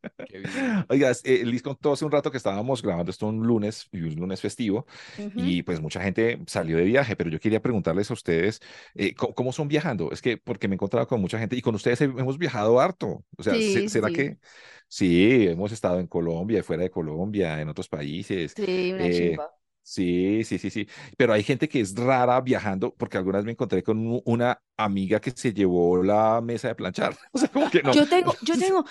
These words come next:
Speaker 3: yo tengo, yo tengo una amiga
Speaker 2: <laughs>
Speaker 3: que, marica, es verídico, se los juro, se los juro. Esta piroba tiene una, una Excel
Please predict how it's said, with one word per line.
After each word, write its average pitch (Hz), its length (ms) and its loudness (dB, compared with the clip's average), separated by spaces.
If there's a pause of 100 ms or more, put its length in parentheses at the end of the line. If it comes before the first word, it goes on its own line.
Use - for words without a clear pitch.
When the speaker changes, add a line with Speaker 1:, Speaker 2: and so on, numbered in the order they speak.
Speaker 3:
yo 320 120 2
tengo, 359 240 2
yo 226 100 -10
tengo 330 160 6
una 330 80 6
amiga 339 280 6
Speaker 2:
<laughs> - 260 -6
Speaker 3:
que, - 280 0 (120)
marica, 285 600 4
es 247 200 4
verídico, 269 520 6
se 214 120 2
los 185 180 0
juro, 262 340 2
se 208 160 -2
los 175 220 -2
juro. - 420 -2 (1120)
Esta 269 280 2
piroba 254 300 2
tiene 285 340 0 (100)
una, 285 400 4
una 262 260 4
Excel 302 540 0